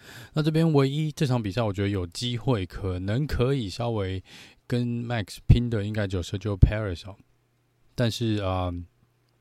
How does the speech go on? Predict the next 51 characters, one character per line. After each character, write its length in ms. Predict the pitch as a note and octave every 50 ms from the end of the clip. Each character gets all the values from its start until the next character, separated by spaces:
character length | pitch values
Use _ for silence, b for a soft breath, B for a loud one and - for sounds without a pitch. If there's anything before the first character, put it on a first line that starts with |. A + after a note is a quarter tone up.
| _ _ - - -
Sergio 220 | - - A#2+ B2 A#2+
Perez 220 | - B2 A#2+ G#2
这 120 | F#2 G#2+ G#2
边 140 | G#2+ G#2+
呢， 160 | G#2+ G2+ G2 - B B B B B B B B B B B B B B B B - - _ -
就 300 | - D3+ D3 C3+ B2+ B2
在 300 | A#2 D3 C3+ B2+ A#2+ A#2+
Max 440 | A#2+ B2 A#2 A2 - - - - -
超 320 | - - - A2+ A2+ A#2+ A#2+
越 180 | A#2+ A2+ G#2
他 340 | F#2 - - G#2+ G#2 G#2 G#2
的 200 | G2+ - G#2 G2
那 140 | G2+ G#2+ G#2+
个 100 | G#2 G#2
时 220 | F#2+ - - G#2+ F#2
候 240 | F#2+ A#2+ B2 A2+
呢， 320 | G#2+ G2 F#2+ F#2 F2+ F2 - - - -
基 120 | - C3+
本 200 | C3 A#2+ G#2+ F#2
上 280 | F2 G#2 A2 G#2+ G2+ F#2
就 220 | - - A#2 G#2
没 240 | G2+ G2 G2 G2 A2
有 160 | C3+ C3 F#2
再， 260 | E2+ - A2 G#2 G2+ F#2 F2+ _ _ _ _ _ _ _ _ _ _ _ - _ _ _ _ -
没 160 | B2 C#3 E3
有 120 | F#3 F3 B2+
再 160 | - C#3+ C#3+
挑 280 | A#2+ - - F2+ E2+
战 260 | F2 - A#2+ A2 G2+ F#2+
过 180 | - A2+ G2+
Max 360 | G2 G#2+ G2+ F2+ - - -
领 180 | F#2 E2+ D#2+ D#2
先 180 | - - G2 F#2+
的 140 | F2+ F2
位 260 | E2+ F2 G#2 G2+ F2+ E2+
置 220 | - - - G2
哦。 100 | F#2 F#2 - b b b b b b b b b b b b b b b _ -
那 120 | C3 C3+
这 120 | C3 D3+
个 220 | C#3+ C3+ B2 A#2+ A#2+
Max 200 | C3 C#3 C#3+ -
Verstappen 440 | - C3 A2 - - - - C3+ A2+
呢， 160 | A2 G#2+ G#2
其 140 | - A2 G2
实 120 | G#2 G#2
在 280 | G2+ - B2 A2 G#2+ G2+
之 240 | G2 - - A#2+ A#2+
后 260 | A#2 - C3 B2 G#2+
呢， 180 | F#2+ F#2 F#2 F#2
是 180 | F2+ - A#2+ A2+
有， 340 | G2+ F#2 E2+ E2+ E2+ E2+